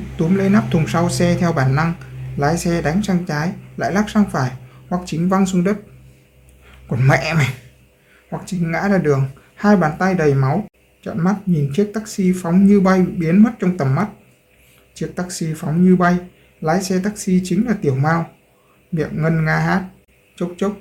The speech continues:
lại nhìn cái vali to ở hàng ghế sau qua kính chiếu hậu, vui như mở cờ trong bụng. Hôm đó, sau khi người đòi nợ đến tận nhà,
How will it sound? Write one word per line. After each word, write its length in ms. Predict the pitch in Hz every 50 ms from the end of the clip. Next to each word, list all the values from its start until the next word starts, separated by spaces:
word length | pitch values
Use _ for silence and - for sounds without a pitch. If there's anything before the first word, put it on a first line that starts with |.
| - _ _ _ -
lại 140 | - - 180
nhìn 260 | 165 160 156 156 151 -
cái 100 | 196 190
vali 300 | 202 196 190 190 196 185
to 240 | 185 208 202 196
ở 100 | 190 147
hàng 320 | 127 117 135 143 139 135 135
ghế 100 | 143 165
sau 300 | 175 - 196 190 190 185 -
qua 140 | 208 202 196 -
kính 160 | 185 170 180 -
chiếu 160 | 202 208 196
hậu, 280 | 185 185 185 - - - - _ _ _ _
vui 300 | - 151 170 175 175 170
như 140 | 170 180 208
mở 260 | 220 214 185 147 135 -
cờ 140 | 147 135 131 135
trong 200 | 147 147 151 151
bụng. 200 | 156 - - - _ _ _ _ _ _ _ _ _ _ _ _
Hôm 240 | - - 151 147 143
đó, 260 | 139 135 139 160 196 202 - - - _ _ _ _ _
sau 240 | - - 156 160 160
khi 280 | - - 175 170 170
người 240 | 165 156 143 139 139
đòi 180 | 139 135 135 139
nợ 220 | 143 143 - 143 151
đến 120 | 160 175 -
tận 200 | 190 151 143 147
nhà, 320 | 147 147 143 143 139 -